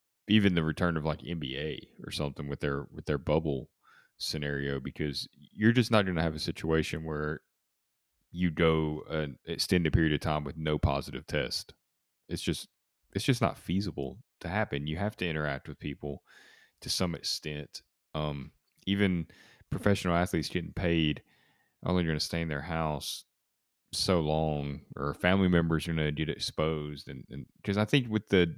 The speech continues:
the N B A, the family members can go out to, like, Disney World and stuff, but the players themselves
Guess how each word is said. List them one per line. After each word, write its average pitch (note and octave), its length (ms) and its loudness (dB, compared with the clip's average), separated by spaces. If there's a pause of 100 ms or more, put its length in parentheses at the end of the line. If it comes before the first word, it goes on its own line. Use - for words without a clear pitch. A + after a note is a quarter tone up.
the D#2+ 420 2
N G2+ 140 4
B E2+ 180 4
A, F#2 360 4 (640)
the D#2+ 60 -4
family A#2+ 340 4
members D#2+ 340 4
can - 180 -4
go D2+ 200 4
out D#2+ 220 2
to, - 80 -8
like, C#2 160 -6
Disney D#2 280 -2
World B1 320 -8
and B1+ 100 -12
stuff, - 400 -8
but - 140 -8
the - 80 -8
players F2 400 0
themselves C#2 800 0